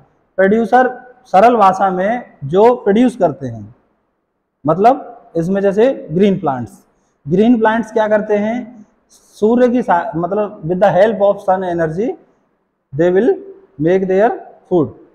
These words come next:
वो अपना खाना बनाते हैं with the help of sun energy and soil। soil से, soil में मतलब germinate होते हैं और सूर्य की इस help से, with the help of photosynthesis,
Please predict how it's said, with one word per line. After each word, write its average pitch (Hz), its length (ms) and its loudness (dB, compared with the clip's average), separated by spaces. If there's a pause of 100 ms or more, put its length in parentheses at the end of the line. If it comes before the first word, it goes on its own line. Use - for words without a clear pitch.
(240)
वो 175 80 2
अपना 220 300 2
खाना 202 380 0
बनाते 185 380 0
हैं 233 420 -4
with 170 140 -6
the 185 120 2
help 180 260 2
of 233 160 2 (140)
sun 185 240 0
energy 156 360 -4 (440)
and 262 80 -2 (120)
soil। 131 260 2 (560)
soil 196 380 4
से, 220 320 4 (160)
soil 185 220 4
में 202 400 -4 (260)
मतलब 165 420 -4 (160)
germinate 185 440 -2
होते 208 200 -4
हैं 247 300 -8 (200)
और 196 100 2
सूर्य 214 340 0
की 220 140 -2
इस 214 120 -4
help 170 240 -2
से, 294 420 -4 (200)
with 165 140 -4
the 180 120 2
help 185 280 2
of - 100 -4
photosynthesis, 185 640 -2